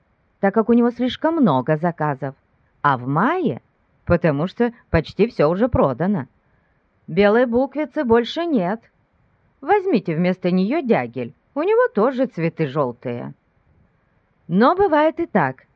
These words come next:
что почта вдруг доставит вам корзину с заказанными культурами. Ура! А мне как раз требуется на куртину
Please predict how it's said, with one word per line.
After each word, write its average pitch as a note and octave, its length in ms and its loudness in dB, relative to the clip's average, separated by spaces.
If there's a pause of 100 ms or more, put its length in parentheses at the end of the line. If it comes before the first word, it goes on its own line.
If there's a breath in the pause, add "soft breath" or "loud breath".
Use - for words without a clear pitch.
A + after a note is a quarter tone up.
(120)
что - 260 -2
почта - 680 -2 (320)
вдруг F#3 440 -2
доставит D#3 540 0
вам C#3 180 -2
корзину G3+ 680 -2 (160 loud breath)
с B2+ 160 -12
заказанными D#3+ 720 0
культурами. A#2 760 -6 (600)
Ура! C4+ 1120 0 (120)
А G#3+ 180 4
мне B3 240 2
как A3 360 0
раз A3 360 0 (240)
требуется C3+ 720 0
на D#3 160 -2
куртину D#3 800 -4